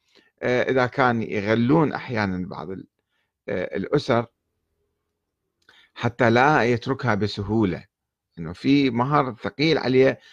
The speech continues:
إذا كان ناوي يتزوج زواج دائم ويحفظ هذه البنت، آه، ويقر-، يعني يتكفل، وإذا لا مو لعبة تصير. إذا ما في مهر أو مهر بسيط،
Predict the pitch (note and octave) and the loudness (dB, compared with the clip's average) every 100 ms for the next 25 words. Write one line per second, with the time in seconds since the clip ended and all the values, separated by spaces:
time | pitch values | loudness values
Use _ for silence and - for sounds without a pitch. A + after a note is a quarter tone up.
0 | - - B2 B2 B2 C3 C3 - C3+ D#3 | -14 -2 2 2 2 0 0 0 2 4
1 | D3+ C3 A2+ A2 D3+ C3+ A2+ A2 A#2 C3 | 4 4 2 4 4 4 2 4 4 4
2 | G#2+ G#2 B2 - E3+ F3+ E3 _ _ _ | 2 2 4 4 0 0 -2 _ _ _
3 | _ _ _ - A#2 B2 C3+ - E3 D#3 | _ _ _ -2 2 4 4 2 -2 0
4 | D#3 D3+ D3+ C3+ F3 F#3+ G3+ _ _ _ | 2 0 -2 -2 -2 0 -2 _ _ _
5 | _ _ _ _ - B2 C3 C3 B2+ A2+ | _ _ _ _ 0 4 6 6 4 2
6 | E2 C#2+ B2+ C3 C3 D3+ G#2 A#2 A#2 B2+ | 0 0 2 2 4 2 2 0 2 2
7 | C3+ A2+ G#2+ B2 - D#3+ A2+ A#2 B2 A2+ | 4 2 0 -2 0 0 2 0 4 4
8 | D3+ D3+ F#3 G3 F#3+ - _ _ _ _ | 6 6 6 6 4 -2 _ _ _ _
9 | _ _ _ _ D3 G#3 A#3+ A3 E3+ D#3 | _ _ _ _ 2 4 4 4 0 -2
10 | - C#3 G2 _ _ _ _ _ _ _ | 0 -2 -2 _ _ _ _ _ _ _
11 | G#2+ G2+ G2 - - _ B2 D3 - D3+ | -10 -8 -10 -14 -20 _ -8 -6 -4 -4
12 | D#3 C#3+ B2 - - G2+ A2+ C3 A2+ G#2+ | -4 -2 -4 -6 -8 -6 -4 -2 -2 -4
13 | - C3 A#2 | 2 2 2